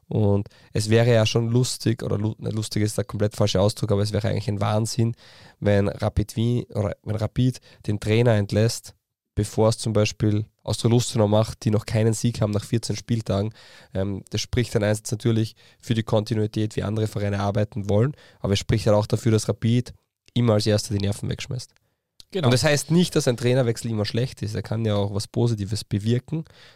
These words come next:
Speaker 1: Nur immer eine Frage der Alternativen und des,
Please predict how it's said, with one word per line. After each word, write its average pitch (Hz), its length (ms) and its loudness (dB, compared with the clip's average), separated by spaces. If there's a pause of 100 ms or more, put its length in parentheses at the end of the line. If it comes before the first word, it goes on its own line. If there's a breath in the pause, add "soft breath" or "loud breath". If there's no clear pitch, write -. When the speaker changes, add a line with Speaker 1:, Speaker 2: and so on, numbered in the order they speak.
Speaker 1:
Nur 104 280 2 (760 soft breath)
immer 104 180 0
eine 113 120 4
Frage 107 360 2
der 117 100 4
Alternativen 107 680 -2
und 107 180 -4
des, - 320 -8